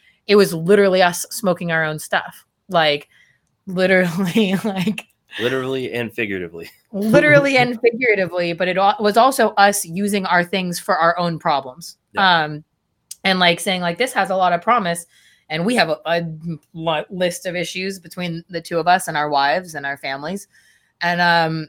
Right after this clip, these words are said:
Speaker 1: you know, it, that was really promising. It was really, really promising. But what's been super exciting this past year has been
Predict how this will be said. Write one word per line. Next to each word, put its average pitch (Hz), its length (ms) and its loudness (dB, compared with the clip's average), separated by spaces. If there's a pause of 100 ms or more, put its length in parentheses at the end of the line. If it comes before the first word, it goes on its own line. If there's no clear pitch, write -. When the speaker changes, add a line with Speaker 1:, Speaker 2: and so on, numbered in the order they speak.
(160)
Speaker 1:
you 240 140 2
know, 170 220 4
it, 190 140 0
that 190 200 2
was 208 180 0
really 190 300 -2
promising. 185 600 -2
It 170 100 -6
was 160 200 -6
really, 202 240 2
really 185 180 0
promising. 175 520 -4
But 143 220 -4 (340)
what's 196 180 2
been 208 160 2
super 208 400 2
exciting 165 720 0
this 165 200 -2
past 170 380 -2
year 151 240 -4
has 156 240 -4
been 156 420 -4